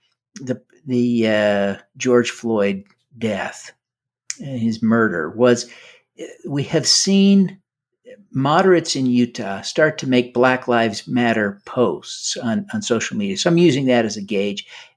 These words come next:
Uh, and also we've seen them protest, right? So we've seen massive protests, uh, in downtown Salt Lake, and we've seen smaller protests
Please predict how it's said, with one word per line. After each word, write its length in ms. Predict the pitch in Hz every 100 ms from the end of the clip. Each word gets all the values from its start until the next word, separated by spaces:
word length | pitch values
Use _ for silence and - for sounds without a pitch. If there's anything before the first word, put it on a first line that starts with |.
| -
Uh, 140 | 123 -
and 220 | 151 151 -
also 360 | 165 240 240 220
we've 180 | 175 170
seen 260 | - 180
them 160 | 170 160
protest, 720 | - 285 262 104 78 - - _ _ _ _ _ _ -
right? 180 | 165 170
So 140 | 170
we've 160 | 156 147
seen 520 | - 180 160 160 135
massive 580 | 147 233 262 - 202 -
protests, 1040 | 180 202 202 120 110 117 - - - - _ _ _ _
uh, 220 | - 120 117
in 160 | 139 123
downtown 560 | 131 139 131 135 131
Salt 340 | 110 131 107 113
Lake, 420 | 131 117 104 - -
and 160 | 139
we've 180 | 147 190
seen 320 | - 175 156
smaller 520 | 123 - 160 202 208
protests 880 | 123 - 110 104 - 110 - - -